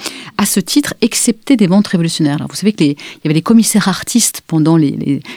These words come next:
les années dix-sept cent quatre-vingt-treize quatre-vingt-quatorze qui venaient faire des listes pour organiser les ventes révolutionnaires, et ils acceptaient certains objets, non pas parce qu'ils étaient beaux, parce que tout était beau à Versailles, mais pour leur caractère unique.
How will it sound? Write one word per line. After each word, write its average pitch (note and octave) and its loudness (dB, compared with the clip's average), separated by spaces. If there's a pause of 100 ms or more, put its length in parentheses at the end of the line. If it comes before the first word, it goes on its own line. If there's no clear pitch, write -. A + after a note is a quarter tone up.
les D3+ 4
années E3 4
dix-sept D#3+ 0
cent F#3+ 0
quatre-vingt-treize D#3 -2
quatre-vingt-quatorze D#3 -2
qui - -10
venaient E3+ 4
faire E3 0
des D3+ 4
listes G#3 2 (440)
pour F#3+ 2 (260)
organiser E3+ 2
les F#3 2
ventes E3 2
révolutionnaires, D#3+ 0
et G3+ 4
ils F3 2
acceptaient B3 0
certains F#3+ 0
objets, D#3 -2 (260)
non G3 6
pas A3+ 0
parce - -4
qu'ils C3+ -6
étaient C3 -4
beaux, G3 0
parce - -6
que - -8
tout - -6
était E3+ -2
beau E3+ 2
à D3+ 2
Versailles, G3 0 (360)
mais A3+ 4
pour - 0
leur F#3 0
caractère G#3 -2 (160)
unique. G3 2